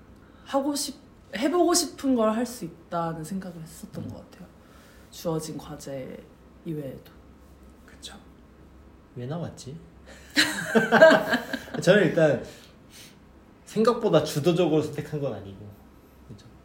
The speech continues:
Speaker 2: 회사가, 회사에서 성장할 수가 없는 건 확실했고,
Speaker 1: 음.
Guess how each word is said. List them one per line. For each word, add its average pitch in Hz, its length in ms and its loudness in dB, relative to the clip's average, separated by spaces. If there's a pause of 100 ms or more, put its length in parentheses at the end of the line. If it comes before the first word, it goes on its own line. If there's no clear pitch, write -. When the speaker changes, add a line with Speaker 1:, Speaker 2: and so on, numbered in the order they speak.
(600)
Speaker 2:
회사가, 214 800 2
회사에서 196 400 6
성장할 202 400 4
수가 156 200 0
없는 123 260 -4
건 123 420 -2
확실했고, 160 580 -6 (680)
Speaker 1:
음. 180 460 -4